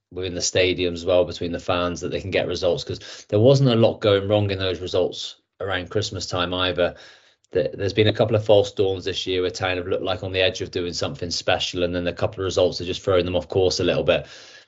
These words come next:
But in all of those games, they're always in the game, that they're never out of sight. They're never usually at two nil down at Pride Park was a bit of an anomaly, 'cause it, it's always only just a goal. And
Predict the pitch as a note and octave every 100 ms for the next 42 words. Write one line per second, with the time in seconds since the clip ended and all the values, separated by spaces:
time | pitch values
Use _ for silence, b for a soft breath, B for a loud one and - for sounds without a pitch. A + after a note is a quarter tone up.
0 | _ - A2 A2+ A#2+ A2 G#2 G2 F#2+ G2
1 | F#2 F2 G2 F#2+ G#2+ G#2 G2+ G2 F#2 -
2 | _ _ _ G#2 G#2 G2+ G2+ G#2+ A#2 A2+
3 | G#2 G2+ G#2 G2+ A2 G#2 G2 E2+ - D#2+
4 | E2+ G2+ - F2+ F2+ A2 G#2+ F2 F2+ F#2
5 | E2 E2 - - F#2+ F2+ F2+ F2 E2 F2
6 | E2+ F#2+ F#2 - D#2+ E2 F2 E2+ E2+ F2+
7 | F2+ D#2+ D#2 F2+ F2 F2 - - - -
8 | - F2 G#2+ G2 F#2+ F#2 E2+ F#2 - E2+
9 | F2+ F2+ F#2 F2+ F2 E2